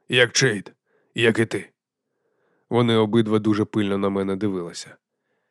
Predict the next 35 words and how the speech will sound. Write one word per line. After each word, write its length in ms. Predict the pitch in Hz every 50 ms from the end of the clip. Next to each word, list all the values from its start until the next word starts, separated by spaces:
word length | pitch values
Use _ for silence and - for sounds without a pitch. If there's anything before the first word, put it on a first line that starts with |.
| _ -
«Тікай 280 | - 151 - 147 160
знову!» 460 | 151 135 170 175 160 127 110 104 - _ _ _ _ _ _ _ _ _ _ _ -
«Не 160 | - 113 113
можу». 360 | 117 123 123 120 104 - - - - _ _ _ _ _ _ _ _ _ _ _ _ _ _ _ _ _ _ _ _ -
Баріч 480 | 117 113 117 120 110 104 104 - - 131
здригнувся, 640 | 120 104 104 120 110 113 120 127 127 117 110 - 107
наче 260 | 107 107 104 - 110
я 120 | 107 104
дзюгнув 460 | 104 101 110 92 104 107 104 101 98
його 200 | 101 98 98 104
шпилькою. 520 | 98 - - - 104 87 82 - - 65 - - - _ _ _ _ _ _ _ _ -
Я 160 | - 110 110 110
міркував, 560 | 107 110 101 - - 117 117 123 117 101 -
чи 140 | - 110 98
кинувся 420 | - 123 113 113 104 - - 110
б 100 | 104 98
він 200 | 107 107 104 101
за 140 | 95 104 98
мною, 320 | 98 104 113 113 107 104
щоб 260 | 98 - - 110 104
зупинити, 480 | 104 101 110 - 113 117 127 127 - 107
коли 240 | - - 104 101 101
б 80 | 98
я 120 | 104 101 101
рушив 280 | 101 98 - - 104
до 120 | 98 107 104
дверей. 380 | 104 104 104 95 92 - - _ _ _ _ _ _ _ _ _ -
Але 220 | 107 120 131 135
він 160 | 131 127 123
не 80 | 120 120
подав 320 | 110 120 120 123 117 110
ні 140 | 110 113 110
слова, 480 | - - 131 135 139 127 113 107 98 95
ні 160 | 107 117 113
жесту. 400 | 101 107 104 85 - - -